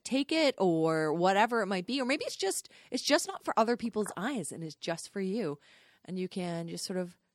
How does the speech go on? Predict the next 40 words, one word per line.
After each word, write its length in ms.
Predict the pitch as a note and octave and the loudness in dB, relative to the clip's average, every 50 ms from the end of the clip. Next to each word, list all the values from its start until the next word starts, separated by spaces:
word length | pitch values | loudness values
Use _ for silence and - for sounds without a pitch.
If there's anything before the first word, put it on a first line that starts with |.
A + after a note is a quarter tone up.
| _ _ _ | _ _ _
close 300 | - - A3 F#3+ G3 F#3+ | -4 0 0 2 2 0
it 80 | G#3+ G3+ | 0 0
away 460 | G#3 G3+ G3 F#3+ F#3+ G3+ A#3+ D#4+ F4+ D#4+ | 2 2 4 4 4 2 2 0 0 -2
and, 280 | G#3+ F3+ F3+ F3 - - - _ _ _ _ _ _ _ _ _ | -4 -4 -6 -8 -10 -14 -18 _ _ _ _ _ _ _ _ _
um, 380 | - F3+ F3+ F3 E3+ E3+ E3 E3 | -8 -6 -4 -4 -4 -4 -6 -6
and 160 | - G3 G3+ | -6 -8 -8
keep 180 | - - A3+ - | -6 -6 -2 -2
it 160 | A#3+ - - | -2 -2 -2
safe. 420 | - - D#4+ F#4 - - - - _ _ _ _ _ _ _ _ - | -4 -2 -2 -4 -4 -6 -14 -20 _ _ _ _ _ _ _ _ 2
Also 280 | D3+ G#3 D4+ - G4+ G4+ | 4 4 4 4 2 2
super 280 | - C#4 B3 - D4 | 0 0 2 2 2
important 380 | C4 B3+ - B3+ - - C#4+ - - | 2 6 4 4 4 4 0 -2 -2
if 140 | A3 - | -2 0
you're 120 | A#3+ A#3+ B3+ | 0 0 2
like 180 | B3 A#3+ - | 2 2 2
us 260 | C4+ E4 C#4+ C4 - - | 2 2 2 2 0 -2
and 140 | - G#3+ A3 | -2 -2 -2
you 80 | A3+ A3 | -2 -2
have 180 | A3+ B3+ - | -2 -4 -4
cats 400 | - - F4+ D#4 - - - - - | -2 -2 0 0 0 -2 -6 -10 -8
who 160 | - G3+ F#3 | -4 -2 0
are 120 | A3 B3+ - | 0 2 2
assholes. 560 | C#4 D#4+ E4 - - F#3 D#3+ C3+ - - - - - - - - - - _ | 0 -2 -2 0 0 0 0 0 -4 -10 -14 -16 -18 -20 -20 -20 -20 -6 _
And, 720 | G3+ G3+ F#3+ F#3 F#3 F#3 F3+ F3+ F3 F3 F3+ F3+ F#3 F3+ F#3+ - | 0 2 2 2 2 2 2 2 0 0 -2 -4 -4 -2 4 6
<laughs> 0 | |
and 1400 | A#3 A3+ - A#3+ A#3 - - C4+ C#4 D4+ D#4 C#4+ C#4+ - - E4 - - - - G#4 F4 - - - D4+ C#4 C#4 | 6 6 8 8 6 10 10 8 10 10 8 8 8 8 6 8 6 2 2 4 2 2 0 4 6 6 8 8
I, 80 | C#4 C4+ | 8 8
like, 240 | A#3+ - G#4 G4 | 8 8 8 8
if 100 | - D#4 | 8 12
I 140 | C#4+ C4 C#4+ | 12 12 12
had 300 | D#4+ E4+ F#4 F#4+ F#4+ F#4 - | 12 10 10 10 10 8 10
my 220 | G4+ D4 C#4+ D#4+ D4+ - | 10 10 10 10 8 8
altar 360 | A3+ A#3 A#3 A#3 - C4+ C#4 E4+ | 8 6 6 6 4 0 -2 -2
space 420 | - - C#4+ B3+ D4 F4+ F4 - | 0 4 4 4 4 4 0 0
on 180 | - A3 A3+ A#3+ | 0 0 0 0
a 60 | C4 | 0
table, 480 | - C4+ G3+ G#3 G3 A#3+ C#4 F4+ F#4 - - - - - - | 2 4 4 6 6 4 2 2 -2 -4 -12 -18 -18 -4 4
it 120 | - B3 - | 4 6 6
would 160 | D#4+ D#4+ C4 | 6 4 6
be 160 | C#4 C4+ A#3+ | 4 4 4